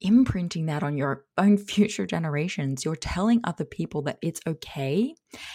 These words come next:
to stay at home until you look a certain way. The only way to change that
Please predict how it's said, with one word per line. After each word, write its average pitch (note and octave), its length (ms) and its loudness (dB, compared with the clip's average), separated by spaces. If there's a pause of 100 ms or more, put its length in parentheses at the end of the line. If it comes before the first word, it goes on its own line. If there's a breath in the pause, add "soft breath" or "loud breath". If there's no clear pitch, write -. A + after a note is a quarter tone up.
(1400 loud breath)
to D3+ 460 2
stay - 480 0
at - 100 0
home E3+ 640 2
until D#3+ 300 0
you C#3+ 180 2
look C#3+ 200 0
a C#3+ 60 -8
certain - 320 -8
way. - 180 -12 (1000 loud breath)
The - 200 0
only G3 320 6
way D3+ 240 6
to F3+ 120 2
change C#3+ 720 -2
that C4 280 -4